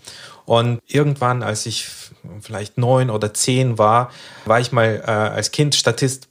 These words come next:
bei einem Filmdreh mit dabei. Und da, äh, hat man uns mit mehreren Bussen da in die Steppe rausgefahren. Ich glaube, es war ein Film auch, äh, in dem es ü-, um die Deportation der Deutschen nach Kasachstan ging.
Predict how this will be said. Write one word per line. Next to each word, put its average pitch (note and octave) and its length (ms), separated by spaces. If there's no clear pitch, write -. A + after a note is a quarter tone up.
bei G#2+ 80
einem A2 160
Filmdreh A2 440
mit G2+ 180
dabei. F#2 320
Und G2+ 260
da, G2+ 640
äh, G2+ 40
hat A2+ 160
man A2+ 120
uns G#2+ 340
mit G#2+ 200
mehreren A2+ 340
Bussen A#2+ 300
da A2 140
in G#2+ 120
die G#2 60
Steppe - 280
rausgefahren. A2 760
Ich G2+ 100
glaube, G#2+ 280
es G2+ 200
war G2 80
ein G#2+ 120
Film A#2 260
auch, G2+ 360
äh, G2 220
in G#2 100
dem G#2+ 200
es G2+ 160
ü-, G#2 100
um G#2+ 400
die G2+ 180
Deportation A#2 680
der G#2 120
Deutschen G#2+ 340
nach G2+ 120
Kasachstan G#2 500
ging. C#3 260